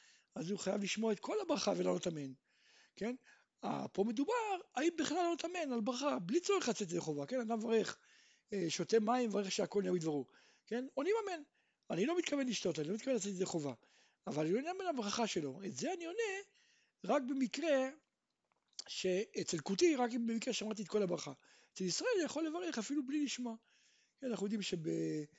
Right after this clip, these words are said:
כן, ב-, באלכסנדריה של מצרים, הגמרא מספרת שהיו שם כמות אדירה של אנשים, ובעצם היו,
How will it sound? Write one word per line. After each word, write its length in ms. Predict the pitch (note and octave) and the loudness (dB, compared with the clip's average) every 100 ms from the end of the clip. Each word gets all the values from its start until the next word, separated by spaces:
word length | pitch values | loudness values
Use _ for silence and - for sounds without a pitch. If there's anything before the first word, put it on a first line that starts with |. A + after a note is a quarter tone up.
| _ - _ | _ -20 _
כן, 260 | - F#3+ E3 | -10 -8 -4
ב-, 360 | D#3 D#3+ D#3 E3 | -4 -4 -6 -8
באלכסנדריה 1200 | A3 A#3+ G#3 D#3 D#3 D#3 G3+ F#3 C#3+ - C#4 B3 F#3+ | -10 -10 -6 -4 -4 -6 -8 -6 -4 0 0 0 0
של 100 | F#3 | -2
מצרים, 600 | D3+ - C#4+ C#4 B3 G#3 | -4 -4 -4 -4 -4 -6
הגמרא 220 | D3+ F3+ | -8 -10
מספרת 480 | - - D4 C#4 - | -8 -4 -2 -2 -6
שהיו 1080 | F3 D#3+ D3 _ - - _ _ _ - D#3+ | -6 -6 -8 _ -20 -20 _ _ _ -2 0
שם 480 | F#3+ F3 E3 D#3+ D3 | 2 0 -2 -4 -6
כמות 200 | F#3+ G3 | -6 -2
אדירה 280 | G3+ E3 F3+ | 0 0 0
של 160 | - | -2
אנשים, 500 | E3+ F3 - F#4+ D#4+ G3+ | -4 -4 -2 0 0 -2
ובעצם 380 | F3 G3+ - | -2 -2 -2
היו, 260 | A#3+ G3+ G#3+ | -2 0 -2